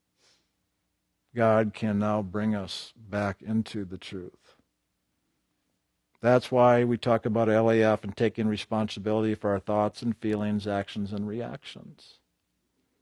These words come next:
That's how it helps. Let go, let God. That's how it always works.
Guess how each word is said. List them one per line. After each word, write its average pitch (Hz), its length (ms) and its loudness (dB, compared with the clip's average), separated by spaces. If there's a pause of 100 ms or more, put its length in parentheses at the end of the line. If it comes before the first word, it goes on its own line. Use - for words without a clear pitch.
(480)
That's - 100 -14
how 117 100 4
it 123 40 6
helps. 151 380 4 (400)
Let 131 220 8
go, 147 160 8
let 165 180 8
God. 127 440 4 (120)
That's - 120 -10
how 123 100 4
it 120 60 6
always 143 260 6
works. 135 480 0